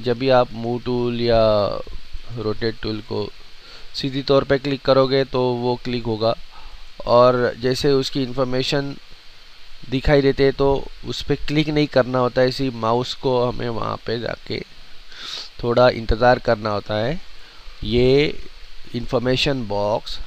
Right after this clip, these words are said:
अपने आप फिर उभर के आएगा, और इसमें more पे आप अगर click करोगे,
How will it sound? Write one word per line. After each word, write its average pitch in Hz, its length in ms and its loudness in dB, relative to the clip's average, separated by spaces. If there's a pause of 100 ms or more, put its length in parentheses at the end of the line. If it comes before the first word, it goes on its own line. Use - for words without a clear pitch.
(140)
अपने 113 300 -4
आप 110 280 2
फिर - 240 -6
उभर 110 280 0
के - 140 -6
आएगा, - 520 -6 (960)
और 117 140 2
इसमें 143 360 0
more 143 420 4
पे 156 160 0
आप 123 360 10
अगर 117 220 4
click 120 300 -6
करोगे, 107 580 -2